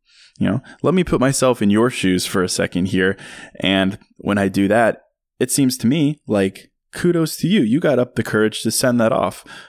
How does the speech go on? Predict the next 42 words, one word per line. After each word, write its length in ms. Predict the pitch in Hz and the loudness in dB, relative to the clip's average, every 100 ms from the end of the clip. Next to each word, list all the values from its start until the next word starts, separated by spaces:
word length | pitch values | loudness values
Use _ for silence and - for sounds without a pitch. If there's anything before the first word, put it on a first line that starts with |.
| _ _ _ - | _ _ _ -4
But 120 | 127 | 0
then 120 | 151 | 2
it 100 | 139 | 4
also 220 | 127 147 151 | 2 0 -4
seems 320 | - 123 113 | 0 0 0
like 280 | 107 101 - | -4 -4 -6
<laughs> 20 | |
it's 260 | 117 127 123 | -4 -2 0
like 180 | 107 | 0
you 180 | 107 110 | 2 2
only 220 | 123 135 | 4 2
put 240 | 127 131 107 | 2 0 2
enough 320 | 104 104 101 | 2 0 0
gas 320 | 101 104 - | 2 2 0
in 60 | 98 | -4
the 80 | 95 | -2
tank 420 | - 101 98 - - - - | -2 -2 -2 -10 -20 -14 -8
to 100 | 98 | -2
get 280 | 104 98 | 0 0
halfway 540 | - - 95 - 98 92 | -2 -2 -2 0 0 0
there. 360 | 90 62 - - 139 139 _ - | 0 -2 -6 -14 -16 -16 _ -10
<laughs> 460 | - - - - | -4 -2 -2 -4
Like, 280 | 107 98 - - - - - | 0 -2 -4 -14 -14 -14 -4
I 100 | 117 | 0
know 80 | 190 | 2
what 100 | 190 | 2
you're 80 | |
saying, 460 | 107 - 143 101 107 - _ _ _ | 0 0 0 0 -2 -6 _ _ _
but 100 | 113 | 0
why 120 | 117 | 2
don't, 180 | 147 147 _ _ | 0 -2 _ _
why 180 | - 135 | -6 0
don't 80 | 151 | 0
you 80 | 110 | 2
say 240 | 117 190 | 2 2
it? 180 | - - - | 0 -6 -4
Why 100 | 123 | 0
don't 80 | |
you 120 | 143 - | 2 0
actually 540 | 104 107 - - 101 95 | -2 -2 -2 -2 -2 -2
say 240 | - 101 | 0 0
it? 160 | 87 | -2